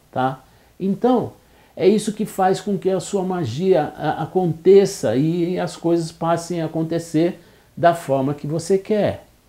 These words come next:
Tá? Então, o-, como está a sua magia? Você tá prestando atenção disso?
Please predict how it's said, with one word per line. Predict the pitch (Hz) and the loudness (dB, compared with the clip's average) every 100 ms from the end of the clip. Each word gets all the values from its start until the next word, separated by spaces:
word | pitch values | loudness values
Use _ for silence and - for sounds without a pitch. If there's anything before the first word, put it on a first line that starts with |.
| _ _ _ _ _ _ _ _ _ _ _ _ - | _ _ _ _ _ _ _ _ _ _ _ _ -10
Tá? | 170 | -2
Então, | 190 185 240 247 220 | 0 2 4 2 2
o-, | 233 | 0
como | - 269 | 2 2
está | 294 - 208 196 | 2 0 2 4
a | 143 | 4
sua | - 160 151 | 2 0 2
magia? | 135 123 101 101 107 101 | 0 -2 -2 -2 -2 -4
Você | 98 117 170 | -6 -8 -6
tá | 165 240 | -4 -2
prestando | - 107 147 117 | -2 -2 -2 -2
atenção | 107 98 92 - 135 | -2 -6 -6 -4 -2
disso? | 98 95 220 240 - 98 | -4 -4 -4 -6 -8 -10